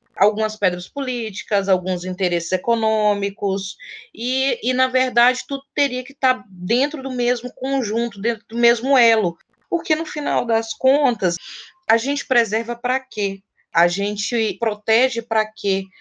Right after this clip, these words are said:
Pra gente tam-, usufruir desse patrimônio, né? Então, assim, deveria existir um elo mais forte, né,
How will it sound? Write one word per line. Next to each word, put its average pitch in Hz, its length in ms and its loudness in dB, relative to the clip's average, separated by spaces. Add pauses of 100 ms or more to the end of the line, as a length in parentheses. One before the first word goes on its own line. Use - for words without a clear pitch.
(120)
Pra 285 160 6
gente 302 300 -2
tam-, 302 240 2
usufruir 294 840 2
desse 240 300 -2
patrimônio, 147 800 -2 (380)
né? 156 380 2
Então, 185 440 4
assim, 208 480 0 (440)
deveria 269 360 2
existir 285 340 -2
um 277 140 -2
elo 254 360 4
mais 226 280 0
forte, - 800 0 (460)
né, 170 400 4